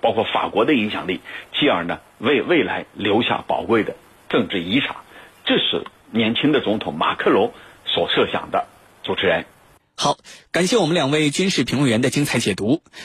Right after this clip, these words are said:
Speaker 2: 刚刚我们一起关注了法国“珍珠号”核潜艇失火受损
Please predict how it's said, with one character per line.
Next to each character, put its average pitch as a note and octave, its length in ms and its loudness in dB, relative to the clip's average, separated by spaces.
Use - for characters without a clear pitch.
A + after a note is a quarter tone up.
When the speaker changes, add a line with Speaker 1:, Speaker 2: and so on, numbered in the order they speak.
Speaker 2:
刚 C3 140 0
刚 C#3+ 260 2
我 C3+ 80 0
们 F#3 140 4
一 A#3 60 4
起 A#2+ 180 2
关 E3 180 2
注 D3+ 160 4
了 A2+ 80 4
法 G#2+ 220 0
国 C3 220 4
“珍 B3+ 260 2
珠 A#3+ 160 4
号” A#2+ 220 2
核 E3 180 0
潜 - 160 0
艇 A#2 260 -2
失 - 280 2
火 G#2 220 2
受 C#4 220 2
损 C3 380 2